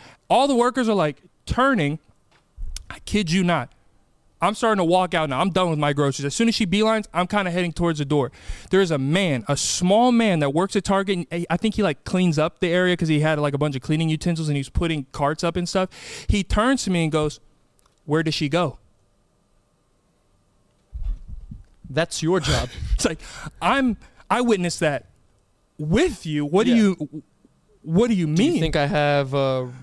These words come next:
Speaker 2: a Ring doorbell set
Speaker 1: Yeah,
Speaker 2: up
Speaker 1: it's
Speaker 2: on the
Speaker 1: like
Speaker 2: outside and I have footage?
Speaker 1: It was and, and I have a video of, like, when I drove out, I saw her on the side of the street with the Target bag, like, making a beeline towards that, where that restaurant was. Like, she was heading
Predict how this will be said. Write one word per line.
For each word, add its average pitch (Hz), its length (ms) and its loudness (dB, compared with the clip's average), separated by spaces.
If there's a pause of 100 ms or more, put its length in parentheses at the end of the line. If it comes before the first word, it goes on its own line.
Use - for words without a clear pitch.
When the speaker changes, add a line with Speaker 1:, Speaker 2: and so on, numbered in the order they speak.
(200)
Speaker 2:
a 123 120 -4
Ring 151 280 -4
doorbell 180 400 0
set 240 100 2
Speaker 1:
Yeah, 254 160 2
Speaker 2:
up 208 60 0
Speaker 1:
it's 226 80 -2
Speaker 2:
on 226 60 2
the 214 60 2
Speaker 1:
like 190 100 2
Speaker 2:
outside 240 400 -2
and 175 80 -4
I 151 80 -2
have 143 160 -2
footage? - 580 -4 (200)
Speaker 1:
It 202 140 4
was 233 320 2 (520)
and, 208 280 2
and 180 580 0
I 185 120 2
have 233 80 2
a 220 60 2
video 202 380 2
of, 165 100 -2
like, 165 240 0
when 170 180 2
I 185 120 0
drove 180 320 2
out, 185 220 2
I 170 80 2
saw 185 220 0
her 180 120 2
on 175 120 2
the 151 60 -2
side 175 200 0
of 165 60 2
the 156 80 0
street 185 340 0
with 156 340 2
the 185 80 0
Target 185 400 0
bag, 139 340 -2
like, 147 200 0
making 160 460 -2
a 151 100 -2
beeline 151 460 0
towards 165 400 0
that, 139 220 -2
where 147 120 0
that 131 260 -4
restaurant 143 520 -2
was. 123 140 -4
Like, 139 100 -2
she 185 120 0
was 160 140 2
heading 170 380 -2